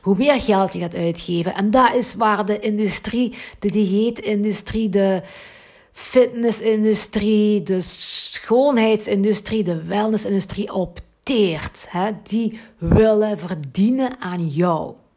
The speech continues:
Dat moet gedaan zijn. Dat moet gedaan zijn. <laughs> Jij moet zelf het heft in handen gaan nemen. En al, al de onzin kunnen langs je leggen. En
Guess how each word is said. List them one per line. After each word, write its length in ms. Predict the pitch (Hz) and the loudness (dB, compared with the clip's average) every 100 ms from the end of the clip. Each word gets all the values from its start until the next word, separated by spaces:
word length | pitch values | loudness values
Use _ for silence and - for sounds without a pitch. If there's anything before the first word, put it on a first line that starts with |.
| _ _ _ _ _ _ _ - | _ _ _ _ _ _ _ -12
Dat 200 | - 180 | -8 -2
moet 200 | 240 - | -2 -2
gedaan 680 | - - - 240 277 285 | -8 -2 0 2 2 2
zijn. 440 | 254 190 151 156 - _ _ _ _ _ - _ | 0 -2 -4 -10 -18 _ _ _ _ _ -20 _
Dat 260 | 233 226 - - - | 2 4 2 -6 4
moet 320 | 214 247 - - | 4 4 0 -10
gedaan 1080 | - 220 208 - - - 220 233 240 208 156 - | 0 2 2 -4 -16 -4 0 0 0 -2 -6 -6
zijn. 560 | - 214 202 175 147 - - 208 - - - | 0 4 4 0 -4 -8 -10 -6 -4 -2 0
<laughs> 180 | 190 - - - - - | 0 -2 -12 -16 -18 -16
Jij 640 | - 175 196 214 233 247 208 | -2 4 6 8 6 4 0
moet 300 | 185 208 214 | 0 0 0
zelf 440 | - 175 170 170 | -4 -2 -2 -4
het 140 | 175 - | -6 -6
heft 260 | 160 151 | -8 -6
in 80 | 170 | -10
handen 340 | 165 160 165 170 | -8 -8 -6 -6
gaan 180 | 165 | -4
nemen. 360 | 160 160 165 170 - - - _ | -6 -6 -6 -8 -12 -20 -20 _
En 440 | 165 160 160 165 - | -6 -4 -4 -8 -4
al, 680 | 196 233 269 294 - - | 2 4 4 2 -2 -8
al 400 | - - - 277 | -4 0 0 0
de 200 | 226 - | 0 -2
onzin 760 | - 233 240 240 190 233 226 220 - - _ _ _ _ _ _ _ _ _ _ _ | -2 -2 -2 -2 0 0 -2 -6 -12 -20 _ _ _ _ _ _ _ _ _ _ _
kunnen 360 | - 262 247 190 | 2 4 4 2
langs 400 | 156 147 147 - | -2 -6 -8 -8
je 100 | 165 | -10
leggen. 380 | 151 147 147 - | -8 -8 -8 -8
En 380 | 175 165 - | -8 -10 -12